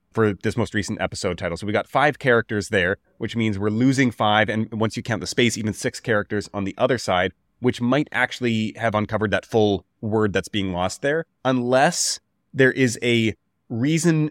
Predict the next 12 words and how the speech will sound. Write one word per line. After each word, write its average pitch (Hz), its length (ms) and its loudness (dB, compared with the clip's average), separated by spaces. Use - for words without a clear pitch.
to 135 140 -2
signify 123 580 2
that 113 140 0
there 117 160 4
is 107 200 0
a 110 140 2
distinction 120 480 0
between 107 380 -2
episode 104 520 -2
types 113 320 -4
or 98 120 -6
formats. 139 640 -2